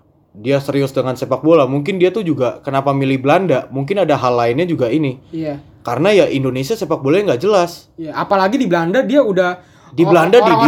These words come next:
Speaker 1: dididik.
Speaker 2: Bela-, orang-orang Belanda tuh udah ta-, udah, udah maksudnya sebagian yang ngedidik dia dari, dari akademi udah tahu kap-, kapasitas dia dong.
Speaker 1: Iya.
Speaker 2: Kalau
Speaker 1: Dan
Speaker 2: di,
Speaker 1: iya.
Speaker 2: kalau di Indonesia nggak semuanya tahu dia, bahkan gue juga baru denger namanya.
Speaker 1: Nah, iya, gue juga baru denger. Nah,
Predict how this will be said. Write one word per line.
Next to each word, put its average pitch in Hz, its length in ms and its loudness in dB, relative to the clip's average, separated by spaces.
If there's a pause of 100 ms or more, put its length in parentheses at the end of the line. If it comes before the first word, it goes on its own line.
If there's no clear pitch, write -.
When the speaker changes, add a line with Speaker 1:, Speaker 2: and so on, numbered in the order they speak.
(120)
Speaker 1:
dididik. 196 300 2
Speaker 2:
Bela-, - 100 -8
orang-orang 214 320 -2
Belanda 180 220 -2
tuh 269 100 -4
udah 185 140 -2
ta-, 180 100 -8
udah, 190 240 -2
udah 185 320 -4
maksudnya 190 380 -6 (500)
sebagian 185 560 0
yang 190 320 -2 (440)
ngedidik 180 520 0
dia 175 160 2
dari, 165 320 -2 (480)
dari 165 400 0
akademi 170 400 -2
udah 170 220 0
tahu 202 160 0
kap-, 185 280 -4
kapasitas 170 540 -8
dia 185 160 0
dong. 143 180 -8
Speaker 1:
Iya. 160 600 2 (340)
Speaker 2:
Kalau 190 220 2
Speaker 1:
Dan - 20 -2
Speaker 2:
di, 196 100 2
Speaker 1:
iya. 220 140 4
Speaker 2:
kalau 196 220 2
di 190 160 2
Indonesia 196 320 -2
nggak 190 240 -2
semuanya 180 320 -4
tahu 175 240 -4
dia, 247 320 -4
bahkan 170 340 -4
gue 285 140 0
juga 233 160 0
baru 190 160 2
denger 320 260 -2
namanya. 156 480 -10
Speaker 1:
Nah, 127 240 -4
iya, 196 220 0
gue 165 100 0
juga 214 160 2
baru 147 220 2
denger. 208 400 -2
Nah, 135 240 -4